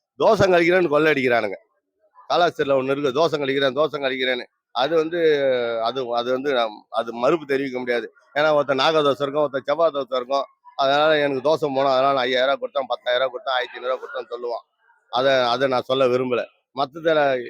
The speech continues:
காணிப்பாக்கம் ப-, காணிப்பாக்கம்னு ஒண்ணு இருக்கு சித்தூர்ல, ஒரு ரூபா காசு வாங்க மாட்டாங்க ஐயரு.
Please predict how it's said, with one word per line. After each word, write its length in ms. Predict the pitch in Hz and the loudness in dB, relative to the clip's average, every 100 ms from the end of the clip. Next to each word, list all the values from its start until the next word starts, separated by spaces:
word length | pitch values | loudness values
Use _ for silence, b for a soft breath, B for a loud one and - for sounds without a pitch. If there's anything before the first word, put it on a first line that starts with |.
| 117 - | -8 -2
காணிப்பாக்கம் 480 | 190 156 147 135 | 0 0 0 -2
ப-, 200 | 135 123 117 | -2 -4 0
காணிப்பாக்கம்னு 560 | 180 196 156 143 160 143 | 2 2 2 0 0 0
ஒண்ணு 160 | 123 | -2
இருக்கு 160 | 120 123 | -8 -8
சித்தூர்ல, 440 | 147 - 156 113 - - - - - - | -12 -4 -4 -4 -10 -18 -20 -20 -20 -4
ஒரு 220 | 156 202 | 0 2
ரூபா 200 | 202 220 | 4 4
காசு 260 | 185 185 170 | 4 2 2
வாங்க 280 | 165 156 | 2 2
மாட்டாங்க 160 | 151 147 | 2 2
ஐயரு. 400 | 135 151 139 | 2 2 2